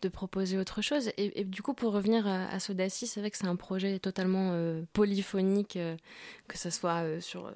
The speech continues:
sur le, sur la question des voix ou des instruments. Euh, on y entend plusieurs voix qui s'expriment, qui se croisent, et des influences aussi, euh, variables. Je pense que les artistes ont aussi, eux, des, peut-être des rapports différents à la culture traditionnelle, à la culture arabe,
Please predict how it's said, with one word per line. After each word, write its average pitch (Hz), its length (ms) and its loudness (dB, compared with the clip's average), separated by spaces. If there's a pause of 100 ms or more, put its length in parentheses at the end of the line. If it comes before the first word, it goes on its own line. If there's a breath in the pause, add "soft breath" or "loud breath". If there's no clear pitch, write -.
sur - 180 -8
le, 180 300 2
sur 185 120 -2
la 175 100 2
question 190 260 2
des 180 160 6
voix 190 440 8
ou 180 80 4
des 175 200 4
instruments. 185 720 2
Euh, 170 120 -2 (840 loud breath)
on 208 140 6
y 202 60 8
entend 202 220 4
plusieurs 208 440 4
voix 214 200 4
qui - 120 -6
s'expriment, - 560 2
qui 214 140 0
se - 140 -2
croisent, 226 520 2
et 196 60 2
des 190 180 2
influences 202 580 2
aussi, 202 440 -2
euh, 180 160 -2
variables. 196 500 2
Je 185 100 0
pense 185 220 -2
que - 100 -4
les 180 140 2
artistes 180 320 -2
ont 180 60 -2
aussi, - 260 0
eux, 220 160 4
des, 190 100 -2
peut-être 185 280 -2
des 190 100 4
rapports 185 320 2
différents 196 540 2
à 175 160 0 (280 loud breath)
la 180 80 -2
culture 190 300 -4
traditionnelle, 185 640 0
à 185 60 0
la 180 80 0
culture 180 260 -4
arabe, 175 240 0